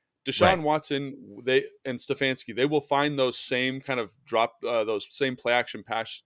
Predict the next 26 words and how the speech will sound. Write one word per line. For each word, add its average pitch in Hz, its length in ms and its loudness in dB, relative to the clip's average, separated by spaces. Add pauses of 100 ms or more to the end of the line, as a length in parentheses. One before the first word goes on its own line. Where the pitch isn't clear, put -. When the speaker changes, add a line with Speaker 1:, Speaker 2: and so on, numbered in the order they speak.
(100)
Speaker 1:
passing 123 440 -6 (460)
big 135 200 4
plays. 135 420 2
Like, 113 160 -4
that's 120 220 2
what 127 100 -6
their 110 120 0
offense 117 380 0
is. 135 160 -2
It's 110 140 -12
very 113 240 0
similar 117 280 -6
to 127 40 -2
that. 143 220 0 (320)
But - 100 -8
then 156 140 8
you 165 80 -4
have 151 180 0
to 143 80 -8
kind 139 180 0
of 123 80 2
add 117 280 4
in 131 100 0
the 117 80 -4
variable 113 500 0
of 104 320 -2